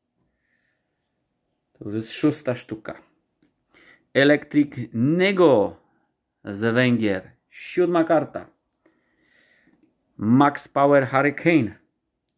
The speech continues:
Anglia. Kevin De Bruyne Manchester City.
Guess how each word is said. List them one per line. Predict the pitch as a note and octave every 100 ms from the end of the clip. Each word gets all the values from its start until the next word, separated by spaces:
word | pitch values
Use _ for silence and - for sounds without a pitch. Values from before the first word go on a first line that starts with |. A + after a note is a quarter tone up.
| _
Anglia. | A#2 A#2+ A#2+ G#2+ - _ _ _ _ _ _ _ _ _ _ _ _ _ _ _ _ _ _ _ _
Kevin | - C3 C#3
De | C#3
Bruyne | C#3 C#3+ C#3+
Manchester | C#3 C3 C3+ - C3+
City. | B2+ F3 E3+ B2 G2+